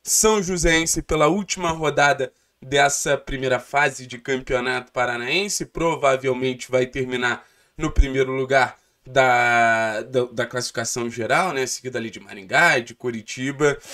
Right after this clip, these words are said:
E um jogo que eu considero muito simbólico pro Atlético. Porque é um jogo de virada de chave, né?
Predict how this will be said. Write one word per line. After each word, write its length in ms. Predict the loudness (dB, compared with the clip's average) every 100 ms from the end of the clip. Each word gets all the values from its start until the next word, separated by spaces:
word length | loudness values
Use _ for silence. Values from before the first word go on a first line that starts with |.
| -18 -16
E 160 | 2 4
um 220 | 4 0
jogo 1300 | -6 -6 -4 -4 -4 -4 0 0 0 -2 -4 -6 -10 -4
que 100 | 0
eu 80 | 0
considero 380 | -2 0 0
muito 180 | 0 -6
simbólico 680 | -8 -8 -2 2 2 -2 -6
pro 160 | -2 -2
Atlético. 600 | 0 -2 -4 -6 -10 -12 -18 _
Porque 260 | -6 -2 0
é 40 |
um 120 | 0 0
jogo 300 | 0 0 -2
de 320 | -6 -6 -8
virada 480 | -6 -2 -2 -2 -6
de 80 | -8
chave, 480 | -4 0 0 -2
né? 160 | -4 -6